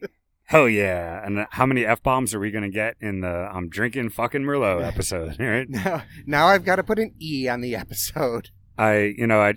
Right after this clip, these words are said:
Speaker 2: I tried to do my most suave and smooth "Hello, everybody"
Speaker 1: Like
Speaker 2: to match up with what, you know,
Speaker 1: your
Speaker 2: what
Speaker 1: Bar-,
Speaker 2: I
Speaker 1: your Barry White voice?
Speaker 2: was synonymous with Merlot, you know, like, "We're gonna have a bottle of Merlot."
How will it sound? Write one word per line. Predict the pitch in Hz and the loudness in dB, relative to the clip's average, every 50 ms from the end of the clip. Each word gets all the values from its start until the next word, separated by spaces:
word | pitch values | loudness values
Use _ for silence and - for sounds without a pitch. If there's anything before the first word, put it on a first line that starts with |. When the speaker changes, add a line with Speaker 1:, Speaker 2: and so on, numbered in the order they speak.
| - - | 0 -2
Speaker 2:
I | 107 98 | -4 -4
tried | - - - 120 117 110 107 | -2 -2 0 0 0 0 -2
to | - 107 | -4 -6
do | 98 107 107 104 | -4 -2 -2 0
my | 101 98 95 92 | 0 0 0 0
most | 92 98 98 95 87 - - - - - | 0 0 0 0 0 -2 -4 -4 -6 -6
suave | - 101 98 98 98 98 98 98 95 95 92 92 90 90 90 - - _ _ _ _ _ - | -6 -6 -4 -2 -2 -2 -2 -2 -4 -4 -4 -6 -6 -8 -10 -16 -20 _ _ _ _ _ -10
and | 104 92 90 - | -8 -6 -6 -6
smooth | - - - 107 95 95 95 95 92 87 - | -6 -6 -6 -4 -4 -2 -2 -2 -4 -4 -6
"Hello, | - 98 90 87 90 90 90 85 | -8 -10 -8 -6 -4 -4 -4 -4
everybody" | 82 82 78 80 82 80 78 76 73 76 80 92 - _ _ _ _ _ _ _ _ _ _ _ _ _ _ _ - | -6 -8 -10 -14 -16 -16 -18 -20 -20 -20 -20 -20 -20 _ _ _ _ _ _ _ _ _ _ _ _ _ _ _ -6
Speaker 1:
Like | 127 | -2
Speaker 2:
to | 127 117 | 0 2
match | 113 113 117 110 107 101 - - | 4 4 4 4 4 2 0 -2
up | 117 107 98 95 - | -2 -2 -2 -2 -4
with | 101 92 87 | -6 -6 -6
what, | 95 95 101 - - | -6 -8 -10 -8 -6
you | 104 101 | -4 -4
know, | 95 92 87 85 87 87 | -2 -2 -4 -4 -6 -6
Speaker 1:
your | 87 - 98 | -4 -4 0
Speaker 2:
what | 95 | 2
Speaker 1:
Bar-, | 123 123 92 | 2 2 2
Speaker 2:
I | 92 - | 0 -2
Speaker 1:
your | 120 143 143 | -2 -2 -2
Barry | 98 127 131 135 131 | 0 0 0 0 0
White | 117 117 110 135 147 139 - | 0 -2 -2 -4 -4 -6 -6
voice? | 143 151 143 - 101 | -6 -4 -4 -4 -4
Speaker 2:
was | 92 95 - - - 113 - - | -4 -4 -4 -4 -4 -4 -4 -4
synonymous | - 127 110 113 113 113 110 104 98 95 - - | -2 -2 0 0 0 0 0 -2 -2 -2 -2 -2
with | 107 95 | -4 -4
Merlot, | - 107 98 95 90 90 90 90 90 87 82 80 80 82 | -2 -4 -4 -2 -2 0 0 0 2 0 0 -4 -6 -8
you | 87 87 | -8 -8
know, | 87 87 90 90 | -6 -8 -8 -8
like, | 90 87 - | -10 -10 -12
"We're | - 160 151 | -14 -16 -14
gonna | 147 | -14
have | 127 | -14
a | 92 | -10
bottle | - - 85 85 82 85 85 | -8 -8 -8 -6 -8 -10 -10
of | 78 78 | -10 -10
Merlot." | 87 85 80 80 82 82 85 80 80 78 78 76 71 | -10 -8 -8 -6 -6 -6 -4 -4 -4 -6 -8 -10 -12